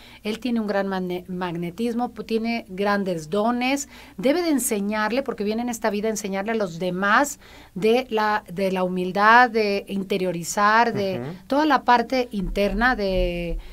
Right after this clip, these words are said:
Speaker 1: de la espiritualidad, eh, debe de creer en él.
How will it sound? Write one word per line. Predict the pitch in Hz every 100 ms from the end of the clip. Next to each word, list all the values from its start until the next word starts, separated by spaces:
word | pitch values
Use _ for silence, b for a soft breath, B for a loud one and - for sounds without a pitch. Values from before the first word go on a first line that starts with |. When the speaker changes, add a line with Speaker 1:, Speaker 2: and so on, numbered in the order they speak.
| B B
Speaker 1:
de | 180 190
la | 185
espiritualidad, | 185 208 185 185 180 175 185 208 277 254 B B B
eh, | 214 208 208 208 208 202
debe | 233 247
de | 277
creer | 233 196 233 240 233
en | 202 190
él. | 190 180